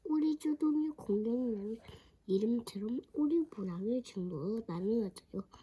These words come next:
머리에 커다란 벼-, 벼이 달려있어요. 이구아노돈,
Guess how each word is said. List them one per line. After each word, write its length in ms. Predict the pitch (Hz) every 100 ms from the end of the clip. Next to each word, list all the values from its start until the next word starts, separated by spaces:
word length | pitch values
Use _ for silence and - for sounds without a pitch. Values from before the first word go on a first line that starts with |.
| - - - _
머리에 640 | 208 214 214 - 196 233 247 -
커다란 840 | - 339 330 320 214 226 254 269
벼-, 240 | - 190 - _ - - -
벼이 560 | 196 196 196 - 262
달려있어요. 840 | - 190 196 220 214 - - 139 180 - - - _ _ - _ _ - _ - - - - _ -
이구아노돈, 840 | 226 233 294 240 196 180 175 156